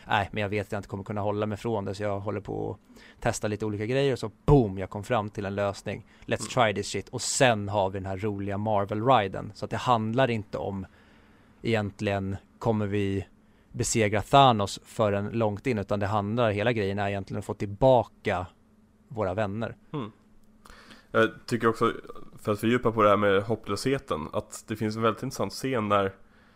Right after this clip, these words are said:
Speaker 2: de visar hur hopplösheten har gjort Captain America till en person som eventuellt skulle ljuga. I det att han sitter först och har ett möte med folk där han säger att det är viktigt att vi försöker bygga, bygga upp igen och hålla hoppet uppe.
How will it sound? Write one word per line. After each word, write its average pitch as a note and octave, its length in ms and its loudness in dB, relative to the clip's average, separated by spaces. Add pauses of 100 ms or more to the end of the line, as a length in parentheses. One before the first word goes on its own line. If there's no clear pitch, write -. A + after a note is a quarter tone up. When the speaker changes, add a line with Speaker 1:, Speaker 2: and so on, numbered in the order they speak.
(160)
Speaker 2:
de G#2+ 140 0
visar A#2 360 2
hur B2+ 100 -2
hopplösheten G2+ 580 -2
har G2 360 -2 (1400)
gjort - 480 -4 (300)
Captain G#2+ 360 -2
America C3 400 0
till G#2+ 120 -6
en G2 40 -6
person G2 260 -6
som G2 200 -10 (200)
eventuellt G2+ 320 0
skulle G2+ 220 -8
ljuga. A2 560 -2 (640)
I A#2 80 -4
det G#2+ 100 6
att F#2 120 2
han G#2+ 260 0
sitter G#2 240 -4
först C#3+ 280 -2
och A#2+ 60 4
har F#2+ 80 2
ett - 60 -10
möte A2+ 680 0
med A#2+ 140 -6
folk G2 220 0
där G#2 40 -2
han G2+ 80 0
säger F#2 180 0
att - 200 -8
det A2+ 80 0
är G#2+ 40 0
viktigt G#2+ 220 -4
att A2 140 -2
vi A2 80 -2
försöker A2 280 -6
bygga, G#2 380 -2
bygga G#2 240 0
upp - 240 -2
igen F2 340 -2
och F2+ 300 -6 (220)
hålla G2+ 200 0
hoppet G2+ 260 -4
uppe. G#2 420 2